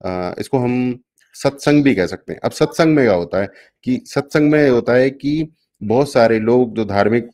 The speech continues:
रखते हैं अपनी श्रद्धा, वो इकट्ठे होकर बातचीत करते हैं या भजन गायन करते हैं, तो ये सत्संग ना होके संगोष्ठी है। संगोष्ठी, संग माने साथ में, गोष्ठी माने बातचीत। बहुत सारे लोग साथ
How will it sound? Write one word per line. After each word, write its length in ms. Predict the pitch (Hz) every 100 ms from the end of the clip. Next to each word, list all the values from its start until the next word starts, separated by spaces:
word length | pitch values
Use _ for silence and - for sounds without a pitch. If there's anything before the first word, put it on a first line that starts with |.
| 117
रखते 560 | 110 110 98 - 113
हैं 180 | 107 110
अपनी 280 | 98 110 107
श्रद्धा, 440 | 104 98 101 117
वो 260 | 104 113 113
इकट्ठे 320 | 104 110 -
होकर 380 | 107 101 110 104
बातचीत 340 | 98 - 95
करते 280 | - 90 95
हैं 140 | 92
या 120 | 98 95
भजन 280 | 92 95
गायन 280 | 92 92 92
करते 280 | 87 82 87
हैं, 100 | - _ _ _ _
तो 60 | 123
ये 120 | 139
सत्संग 340 | 139 135 147
ना 80 | 143
होके 260 | 131 131 143
संगोष्ठी 720 | 139 127 104 104 101 - 101
है। 180 | 82 85
संगोष्ठी, 1120 | - - 131 143 147 104 104 104 - 104 78 _ _ _ _
संग 460 | - - 131 147 151
माने 300 | 127 123 151
साथ 440 | - 131 98 107
में, 260 | 127 170 135
गोष्ठी 360 | 110 107 131
माने 220 | 113 113
बातचीत। 360 | 139 87 - 80 _ _ _ _ -
बहुत 160 | 110 113
सारे 180 | 123
लोग 180 | 120 120
साथ 180 | 117 104